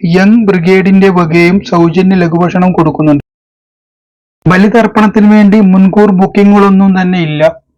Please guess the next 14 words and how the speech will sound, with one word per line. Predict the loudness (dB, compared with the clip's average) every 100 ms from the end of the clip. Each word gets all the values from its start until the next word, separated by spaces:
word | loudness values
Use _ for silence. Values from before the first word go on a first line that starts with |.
| _ _ -6 0
ബലിതർപ്പണത്തിന് | 2 2 0 0 -2 -2 -2 0 0 2
വേണ്ടിയുള്ള | 2 0 0 0 -2
സാധന | -2 0 0 0 -2
സാമഗ്രികൾ | 0 0 0 0 0 -2 -2 -2 0 0
ആരും | 2 2 0 -4
കൊണ്ടുവരേണ്ടതില്ല. | -4 -2 0 0 0 -2 -2 -2
ഇവിടെ | -4 -2 -2 0
വന്ന് | 2 0 -2 -2
അയിമ്പത് | 0 0 0 2
രൂപയുടെ | 2 2 2 0
ടോക്കൺ | 0 0 0 0 -2 0 0
എടുത്ത | -2
ശേഷം | 0 0 0 0 -4 -6 -16 -20 -20 -6
ഇതുപോലെ | -2 2 2 2 0